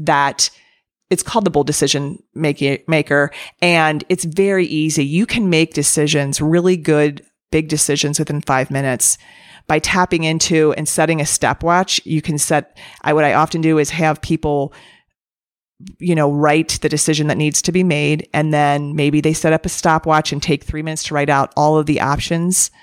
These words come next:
that they have as answers or potential d-, decisions, um, to choose from. And then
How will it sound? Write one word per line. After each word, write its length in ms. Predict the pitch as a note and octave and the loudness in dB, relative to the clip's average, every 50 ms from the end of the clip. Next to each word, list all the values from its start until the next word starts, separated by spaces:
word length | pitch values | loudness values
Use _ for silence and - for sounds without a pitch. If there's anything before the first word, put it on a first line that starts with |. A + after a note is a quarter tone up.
| _ - - _ _ _ - | _ -20 -20 _ _ _ -10
that 120 | D3 - | -6 -2
they 440 | - C#3+ C#3+ C#3+ C#3+ D3 D3 - - - | 0 2 2 2 2 2 0 -2 -6 -8
have 340 | D#3+ D3 E3 D3 C#3+ D3 C#3+ | -4 0 2 2 2 2 2
as 120 | C#3+ - | 0 0
answers 680 | - - C#3 C#3+ D3+ - - G3+ G#3 A3 A3+ A3+ - - | -2 -2 0 0 0 2 2 2 4 4 2 2 0 -2
or 160 | - - C3 | -2 -2 -2
potential 560 | - - D3+ - - D#3+ D3 D3+ - D3+ C#3+ | -4 -6 -8 -10 -12 -12 -12 -8 -8 -8 -8
d-, 120 | C#3+ - - _ _ _ - | -8 -12 -18 _ _ _ -8
decisions, 640 | D#3 D3+ - - D#3 D3+ D#3+ E3+ F#3 G#3+ A3+ - - - - - - - - - - _ _ _ _ _ - | -6 -2 0 0 0 2 2 2 2 2 2 0 -2 -6 -12 -18 -18 -18 -20 -20 -20 _ _ _ _ _ 0
um, 600 | E3 D#3 D3+ D3+ D3 D3 D3 C#3+ C#3+ C#3+ F3 - - - | 2 2 2 2 2 0 -2 -4 -4 -6 -6 -8 -10 -10
to 120 | - E3+ | -8 -6
choose 340 | - - - F3+ F3 F3 - | -4 0 0 2 2 0 0
from. 320 | - A3 G#3+ A3 A3+ A#3 - - - - - - _ _ _ _ - | 0 2 2 2 0 -2 -4 -10 -18 -20 -20 -20 _ _ _ _ -2
And 180 | F#3 F#3 F#3 | 0 2 2
then 400 | F#3 F#3 G3 A3 A3+ B3 C4 C4+ | 2 4 2 2 2 0 -2 -4